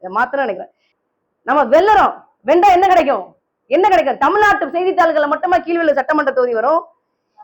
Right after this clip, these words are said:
இந்தியாவே திரும்பி பார்க்கும் கீழ்வேலூர் சட்டமன்ற தொகுதியை. எப்படியா ஒரு கம்யூனிஸ்ட் கோட்டையில எப்படியா கார்த்திகா வென்றாங்க அப்படிங்கிற ஒரு வரலாறு இந்த கீழ்வேலூர் சட்டமன்ற தொகுதியில வரணும்னா ஒவ்வொருத்தரும் சீமானா மாறணும், ஒவ்வொருத்தரும் தீக்குச்சியா மாறணும்,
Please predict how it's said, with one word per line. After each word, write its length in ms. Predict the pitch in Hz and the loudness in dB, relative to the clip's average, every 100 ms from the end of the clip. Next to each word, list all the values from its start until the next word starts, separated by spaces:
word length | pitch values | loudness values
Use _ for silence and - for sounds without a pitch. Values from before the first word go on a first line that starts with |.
| _ - 214 | _ -18 -2
இந்தியாவே 480 | 311 392 415 415 415 392 | 2 4 4 4 2 0
திரும்பி 220 | 381 381 | 0 2
பார்க்கும் 300 | 349 339 330 | 2 2 0
கீழ்வேலூர் 340 | 330 339 330 311 | 0 0 0 0
சட்டமன்ற 320 | 302 302 285 | 0 0 0
தொகுதியை. 380 | 269 262 240 202 - - | 0 0 0 -4 -4 -2
எப்படியா 400 | 539 - 427 370 277 | -2 0 0 2 2
ஒரு 120 | 247 233 | 0 -2
கம்யூனிஸ்ட் 460 | 285 392 359 262 | -4 -2 -4 -2
கோட்டையில 340 | 320 - 349 285 | -2 0 2 0
எப்படியா 220 | 294 320 | 0 -4
கார்த்திகா 380 | 285 285 294 285 247 | 0 -2 0 0 0
வென்றாங்க 360 | 247 285 262 214 - - | 0 -2 0 -2 -6 -10
அப்படிங்கிற 360 | 196 254 277 247 | -10 -8 -6 -4
ஒரு 140 | 214 | -4
வரலாறு 440 | 208 302 359 349 554 - _ | -2 0 2 4 2 0 _
இந்த 120 | - | -16
கீழ்வேலூர் 360 | 381 294 302 233 | -14 -6 -4 -4
சட்டமன்ற 360 | 208 269 247 226 | -4 -4 -4 -6
தொகுதியில 260 | 220 196 | -6 -4
வரணும்னா 320 | 220 320 269 254 254 _ _ _ _ 208 | -2 -2 0 -4 -6 _ _ _ _ 0
ஒவ்வொருத்தரும் 540 | 320 427 427 403 403 | 2 2 0 -2 -4
சீமானா 300 | 330 277 233 | -2 -2 -4
மாறணும், 280 | 190 175 _ _ _ - | -6 -14 _ _ _ 0
ஒவ்வொருத்தரும் 540 | 294 440 427 403 403 | 2 2 0 -2 -2
தீக்குச்சியா 380 | 349 320 285 285 | -4 -4 -4 -4
மாறணும், 260 | 220 170 | -4 -10